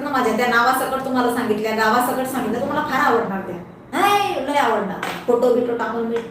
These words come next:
काय सांगायचं तुम्हाला, आवर्जून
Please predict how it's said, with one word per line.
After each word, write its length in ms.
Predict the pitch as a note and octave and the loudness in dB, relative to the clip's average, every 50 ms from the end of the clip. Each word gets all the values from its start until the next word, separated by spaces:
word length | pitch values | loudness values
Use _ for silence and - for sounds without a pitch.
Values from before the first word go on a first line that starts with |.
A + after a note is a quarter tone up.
| - - - - - - - - - - - - - - - - - - - - - - - | -14 -18 -20 -20 -18 -18 -18 -18 -20 -18 -18 -20 -18 -18 -18 -20 -18 -18 -20 -18 -16 -10 -6
काय 160 | A3+ A3+ A3+ | -4 -2 -2
सांगायचं 460 | A3+ A#3 G#3+ - - - - - - | -2 -4 -4 -6 -6 -6 -8 -8 -10
तुम्हाला, 400 | - - - - - - - A3 | -10 -10 -10 -10 -10 -4 2 4
आवर्जून 760 | C4+ C#4 D#4 D#4 D#4 D#4 C4 D4+ D#4+ D#4+ C4 A3 - - | 6 8 8 8 6 4 0 0 0 0 0 -2 -2 -4